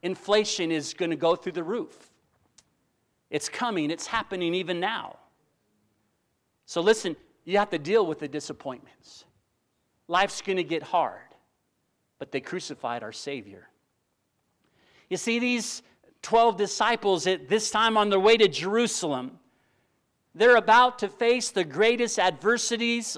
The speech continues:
of their lives. It doesn't come from the enemies without,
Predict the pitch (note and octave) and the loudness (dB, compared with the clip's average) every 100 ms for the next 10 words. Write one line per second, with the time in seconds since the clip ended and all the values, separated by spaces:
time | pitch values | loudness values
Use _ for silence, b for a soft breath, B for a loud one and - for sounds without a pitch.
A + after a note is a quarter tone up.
0 | - F#3+ F#3+ G3+ G3 F#3+ G#3+ D3+ G2 - | 2 4 4 4 4 6 6 6 0 -8
1 | - - - - _ _ _ _ _ _ | -18 -16 -16 -20 _ _ _ _ _ _
2 | _ _ _ _ _ G3+ A3 B3+ D4 D4+ | _ _ _ _ _ 2 4 6 6 6
3 | B3+ - B3+ C4 - A3+ A3 G#3+ - B3 | 0 0 0 0 -2 0 0 -2 -2 -2
4 | A#3+ A3+ A3 G#3 - D#3+ F3+ F#3+ - G3 | 0 -2 -2 -4 -6 -4 -2 0 4 4
5 | C#3 D3 - - | 4 2 -2 -18